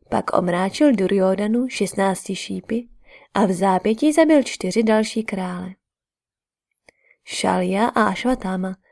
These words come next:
ho napadli z obou boků najednou. Abhimanyu projevil rychlost i obratnost svého otce.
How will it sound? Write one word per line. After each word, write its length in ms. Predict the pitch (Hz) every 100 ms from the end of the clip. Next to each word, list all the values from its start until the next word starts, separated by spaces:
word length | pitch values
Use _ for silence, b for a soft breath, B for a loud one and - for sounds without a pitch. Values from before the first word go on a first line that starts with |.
| _ _
ho 180 | - 220
napadli 440 | 185 180 208 254 311
z 100 | -
obou 300 | 277 294 214
boků 420 | 180 185 - 226
najednou. 600 | 220 196 185 180 185 196 - _ _ _ _ _ _ _ _ _ _ _ _ _ _ _ _ _ _ _ _ _ -
Abhimanyu 720 | 190 190 185 185 185 202 269
projevil 580 | 214 208 262 302 285
rychlost 580 | 190 220 - 185 - - -
i 120 | -
obratnost 680 | 196 190 196 - 233 254 -
svého 460 | - 190 190 -
otce. 400 | 185 - - 196